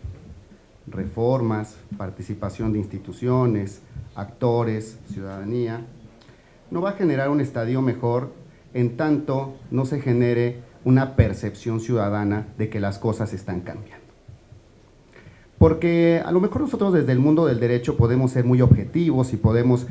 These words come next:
a lo mejor las magistradas, el magistrado pueden señalar desde el Tribunal de Justicia Administrativa, pues cuántos asuntos se han conocido,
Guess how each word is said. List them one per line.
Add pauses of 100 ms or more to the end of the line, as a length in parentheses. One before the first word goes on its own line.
(120)
a
lo
mejor (480)
las
magistradas,
el
magistrado
pueden
señalar
desde
el
Tribunal
de
Justicia
Administrativa, (260)
pues
cuántos
asuntos
se
han
conocido,